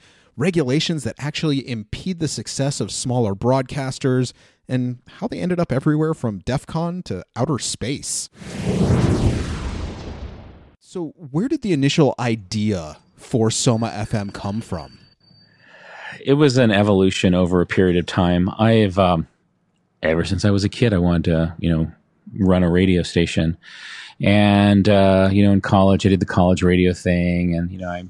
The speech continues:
Speaker 2: majored in mass media and radio and television, but I learned that, like, the way to get to the top of a radio station was not through the, through the programming and the content side, unfortunately, through the sales side. And that's
Speaker 1: Uh-huh.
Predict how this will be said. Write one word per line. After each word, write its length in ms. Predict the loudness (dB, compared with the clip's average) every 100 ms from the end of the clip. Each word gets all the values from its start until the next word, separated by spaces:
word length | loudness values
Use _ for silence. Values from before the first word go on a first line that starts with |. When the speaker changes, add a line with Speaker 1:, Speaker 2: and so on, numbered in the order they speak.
| -18
Speaker 2:
majored 420 | -6 -2 -2 -2
in 140 | -2 -2
mass 340 | -2 -6 -4
media 520 | -2 0 0 -2 -4
and 300 | -8 -10 -12 -14 -20 _ -6
radio 280 | -2 0 0
and 80 |
television, 400 | 0 0 0 0
but 120 | 0 2
I 80 |
learned 460 | 2 4 4 4 4
that, 200 | 0 0
like, 220 | -2 -2
the 100 | 0
way 240 | 2 4 2
to 80 |
get 140 | 0 0
to 60 | -2
the 60 |
top 280 | 0 0 0
of 80 | -2
a 60 |
radio 300 | 0 0 0
station 380 | 0 0 -2 0
was 160 | -2 0
not 220 | -2 -2
through 200 | -2 -2
the, 200 | 0 -4 _ _ _ _ _ _ -16 -14 -14 -18 -14 0
through 140 | 2
the 80 | 2
programming 600 | 2 4 4 4 4 4
and 100 | 2
the 60 | 0
content 480 | 2 2 4 2
side, 240 | 2 2 2
unfortunately, 540 | 2 0 0 0 -2
through 260 | -2 0 0
the 100 | -2
sales 460 | -2 0 2 0
side. 320 | -2 -6 -6 -4
And 140 | -2
that's 320 | 0 0 -4
Speaker 1:
Uh-huh. 80 | -10